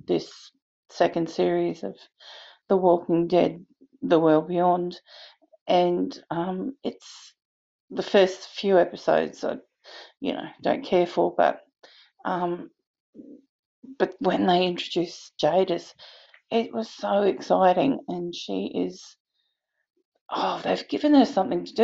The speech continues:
and she's amazing. Like, she is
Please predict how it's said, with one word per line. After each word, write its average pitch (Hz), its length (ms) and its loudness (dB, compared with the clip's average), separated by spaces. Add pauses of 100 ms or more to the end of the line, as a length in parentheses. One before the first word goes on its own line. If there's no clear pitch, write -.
(100)
and 262 120 2
she's 370 260 2
amazing. 254 880 4 (500)
Like, - 260 -2
she 302 320 -2
is 247 120 -2